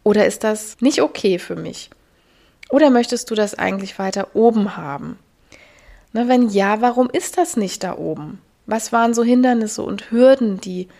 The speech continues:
eingekehrt sind, die dich davon abgebracht haben? Man sieht hier an diesem Beispiel wieder ganz schön vielleicht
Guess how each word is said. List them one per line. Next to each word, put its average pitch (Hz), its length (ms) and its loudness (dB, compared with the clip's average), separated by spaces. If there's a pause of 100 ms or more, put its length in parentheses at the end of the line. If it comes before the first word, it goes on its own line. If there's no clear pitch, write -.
(380)
eingekehrt 202 640 -2
sind, 196 160 -6
die 196 100 -6
dich 190 140 -6
davon - 300 -6
abgebracht - 760 -6
haben? 170 360 -10 (1600)
Man 196 220 0
sieht 285 200 0
hier 233 120 4
an 208 80 2
diesem 220 240 0
Beispiel 214 400 0
wieder 185 220 -2
ganz 190 280 -4
schön 226 220 0
vielleicht 202 580 -2